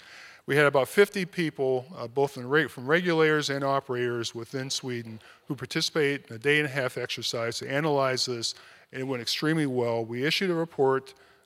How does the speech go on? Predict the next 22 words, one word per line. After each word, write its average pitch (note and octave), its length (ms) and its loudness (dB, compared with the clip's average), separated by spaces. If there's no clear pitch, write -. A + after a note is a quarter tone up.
um, A#2 400 -4
that A#2+ 280 -4
is A#2 220 -8
now C3+ 260 2
available B2 580 -2
on A#2 100 -6
our A#2 80 -4
website. A2+ 360 -4
I G#2+ 40 -8
won't A#2 320 -10
go A#2 100 -8
through A2+ 180 -6
all A2 60 -4
this G#2+ 120 -6
detail, A#2 400 -6
but A2+ 100 -6
that's A#2+ 180 -2
what B2 120 -2
the A#2 40 -6
report A#2+ 320 0
looks B2 220 -2
like. A#2 240 -2